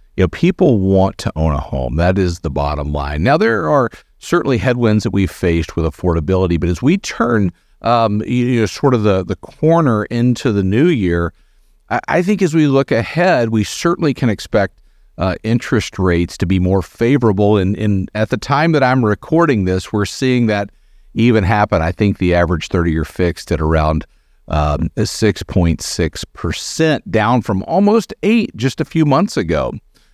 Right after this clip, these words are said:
So a-, a-, as we start to look forward and, and get this message out there, go back and review some of these. If you go in the show notes, I'm gonna link,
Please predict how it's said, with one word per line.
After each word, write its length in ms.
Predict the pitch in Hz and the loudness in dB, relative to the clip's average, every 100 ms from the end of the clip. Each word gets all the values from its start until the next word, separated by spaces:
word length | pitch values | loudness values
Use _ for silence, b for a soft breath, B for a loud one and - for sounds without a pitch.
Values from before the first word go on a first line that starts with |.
| _ _ | _ _
So 400 | - 127 107 98 - | -2 0 2 0 -4
a-, 120 | 117 - | -6 -4
a-, 240 | 120 113 | -4 -2
as 240 | 117 123 - | -2 -4 0
we 240 | 175 233 | 2 2
start 300 | 220 226 214 | 2 0 0
to 120 | 185 | 0
look 200 | 143 131 | 0 0
forward 600 | - 104 92 90 92 92 - | -2 0 2 2 0 -2 -4
and, 340 | 95 90 87 | -2 -2 -4
and 220 | 95 92 | -4 -2
get 200 | 95 113 | 0 0
this 260 | - 113 - | -2 -4 -2
message 580 | 110 110 - 104 85 - | -2 -2 0 0 0 -2
out 280 | 92 95 - | -2 -2 -2
there, 200 | 85 82 | -4 -4
go 380 | 90 156 208 254 | -4 0 0 0
back 600 | - 143 113 104 - - _ _ _ - | 0 0 0 -2 -4 -14 _ _ _ -4
and 240 | 113 110 | 0 2
review 520 | 101 104 92 98 131 131 | 4 2 2 0 0 0
some 200 | - 92 | -2 -2
of 40 | |
these. 160 | 87 107 | -2 -2
If 60 | |
you 80 | 170 | -4
go 160 | - 285 | 0 0
in 80 | |
the 60 | 190 | 0
show 340 | - - 113 | -4 0 2
notes, 320 | 113 87 82 - | 2 0 -4 -2
I'm 120 | 135 | 0
gonna 180 | 208 139 | 2 0
link, 580 | 95 101 110 92 - | 0 0 0 -2 -10